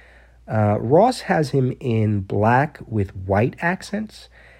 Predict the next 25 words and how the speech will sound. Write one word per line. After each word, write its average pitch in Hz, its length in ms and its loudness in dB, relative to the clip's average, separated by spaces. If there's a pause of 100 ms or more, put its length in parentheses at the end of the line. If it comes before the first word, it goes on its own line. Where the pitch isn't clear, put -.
(260)
and 117 180 -2
in 113 180 0
his 110 220 2
original 120 380 0
Kirby 147 380 0
appearances, 127 640 0
he 104 140 -2
was 90 200 -4
blue, 156 720 4 (340)
and 101 140 0
the 98 120 2
accents 101 560 0
were 90 240 -2
lighter 98 560 0
blue, 185 540 -2 (460)
and, 107 280 0
and 107 240 0
that 117 200 0
coloring 101 600 0
would 95 280 -4
fluctuate 113 680 0 (100)
here 113 200 0
and 113 140 2
there. 113 380 0 (640)
Um, 98 680 2